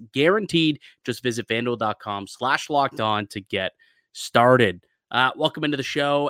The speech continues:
everybody, and I'm sure, uh, many of you guys are probably in the same boat as Dave and I, where we are just, you know, diehard Toronto sports people, and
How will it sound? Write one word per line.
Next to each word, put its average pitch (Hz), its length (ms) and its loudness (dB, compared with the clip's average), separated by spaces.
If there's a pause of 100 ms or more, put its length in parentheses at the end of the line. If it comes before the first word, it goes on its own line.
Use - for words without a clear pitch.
(100)
everybody, 131 640 -2
and 131 80 -4
I'm 107 100 -6
sure, 120 420 -4 (300)
uh, 127 160 -4
many 196 360 -2
of 127 100 -10
you 123 140 -6
guys 110 560 -2
are 110 480 -2 (360)
probably 196 260 2
in 165 40 -2
the 147 80 -4
same 139 320 -6
boat 117 380 -4
as 113 220 -4
Dave 113 260 -4
and 113 100 -8
I, 120 240 -4
where 113 400 -4
we 120 200 -4
are 113 120 -4
just, 117 460 -8
you 190 40 -6
know, 160 160 -2
diehard 113 680 -4
Toronto 104 380 -4
sports 101 440 -12
people, 117 420 -8
and 101 200 -8